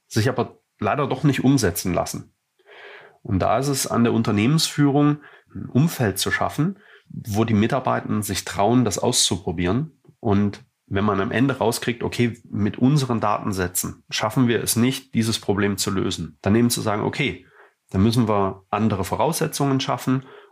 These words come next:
oder wir müssen diesen Anwendungsfall nochmal nach hinten tun und den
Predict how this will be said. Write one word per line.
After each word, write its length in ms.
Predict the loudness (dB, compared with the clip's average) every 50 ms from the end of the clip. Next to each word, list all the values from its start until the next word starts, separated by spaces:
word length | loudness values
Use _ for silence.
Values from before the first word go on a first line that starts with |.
| _ _
oder 180 | -2 0 2
wir 120 | 2 2 2
müssen 520 | 0 0 0 0 0 -2 -2 -4 -4 -2
diesen 280 | 0 2 4 4 4 2
Anwendungsfall 840 | 2 0 0 0 0 0 0 -2 -2 -4 -6 -4 -2 -2 0 0
nochmal 280 | 0 -2 -2 -2 -2 -4
nach 100 | -2 -2
hinten 360 | -2 -2 -2 -2 -2 -4 -2
tun 380 | 0 2 2 2 4 2 0
und 160 | -2 -6 -6 -2
den 360 | -2 -2 -2 -2 -4 -8